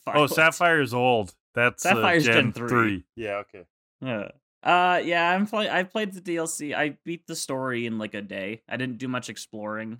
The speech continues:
Speaker 2: I just wanted to see the new Pokemon mainly. It's fine. It suffers from the same issue the main game has in that it runs like shit.
Speaker 1: Yeah, so it didn't come with the <laughs> performance patch?
Speaker 2: No,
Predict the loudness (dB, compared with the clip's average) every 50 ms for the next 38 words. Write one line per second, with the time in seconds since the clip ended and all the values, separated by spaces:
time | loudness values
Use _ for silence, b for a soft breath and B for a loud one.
0 | _ -10 -8 -8 -8 -8 -6 -4 -4 -4 -6 -6 -8 -8 -8 -8 -8 -10 -10 -10
1 | -12 -14 -14 _ -14 -14 -14 -12 -14 -14 -14 -14 -14 -14 -16 -16 _ _ _ -8
2 | -6 -6 -4 -4 -2 -2 -2 -2 -2 -4 -2 -4 -4 -6 _ _ _ _ _ -4
3 | -2 -2 -2 0 0 0 0 0 0 -4 -6 -6 -4 -4 -4 -4 -4 -4 -4 -4
4 | -4 -4 -4 -4 -4 -4 -6 -8 -10 -10 -8 -6 -6 -6 -6 -6 -4 -4 -4 -4
5 | -4 -6 -8 -8 -8 -8 -10 -10 -10 -8 -8 -8 -8 -8 -10 -8 -6 -4 -4 -4
6 | -4 -6 -8 -8 -10 -12 -12 -12 -14 -14 -10 -8 -8 -10 -10 _ _ _ _ -6
7 | -2 -2 0 0 -2 -2 -2 0 2 2 2 0 -2 -6 -4 2 2 2 4 4
8 | 2 0 0 0 -6 -6 -2 -4 -4 -4 -2 -4 0 0 0 0 0 -4 -6 -4
9 | -8 -10 -6 -2 0 0 2 2 2 2 2 0 0 -2 -4 -6 -2 -2